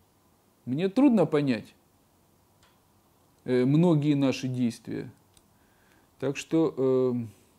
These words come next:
патриотизм — это любовь к родине, любовь к государству и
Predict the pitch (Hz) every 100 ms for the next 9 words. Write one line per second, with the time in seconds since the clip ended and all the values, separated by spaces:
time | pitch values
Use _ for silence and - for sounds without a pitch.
0 | _ _ - 156 190 208 208 269 269 -
1 | 165 175 165 151 143 127 - 147 180 196
2 | 190 190 185 - 123 135 131 117 110 117
3 | - 123 151 170 - 165 160 _ _ _
4 | _ _ _ _ _ _ _ _ - 160
5 | 156